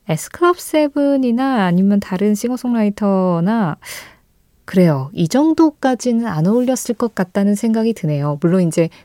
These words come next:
카일리 미노그가 부르기로 한 이후에 카일리 미노그 이미지에 좀 더 맞게 이게 재편곡이 된 부분들이 분명히 있었겠지만 그래도 이 음악의 주인이라는 건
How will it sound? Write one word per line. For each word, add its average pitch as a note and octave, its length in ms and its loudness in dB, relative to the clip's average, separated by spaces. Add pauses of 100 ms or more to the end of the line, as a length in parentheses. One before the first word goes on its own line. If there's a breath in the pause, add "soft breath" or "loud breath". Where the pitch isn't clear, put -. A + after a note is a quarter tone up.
카일리 D4 340 0
미노그가 A3+ 460 0
부르기로 F#3 420 -2
한 A3+ 220 -2
이후에 E3+ 580 -2 (340 soft breath)
카일리 B3 360 -2
미노그 F#3 800 0
이미지에 F#3+ 380 0
좀 G#3+ 180 -2
더 G#3 100 -2
맞게 E3 560 -4 (120)
이게 D3+ 500 -4
재편곡이 G#3+ 560 -2
된 F#3 140 -2
부분들이 F3+ 420 -2
분명히 F#3 400 0
있었겠지만 F3 960 -6 (680 soft breath)
그래도 B3 680 2 (200)
이 E3 200 0
음악의 A3+ 440 0
주인이라는 A#3 680 2
건 D#3 460 -2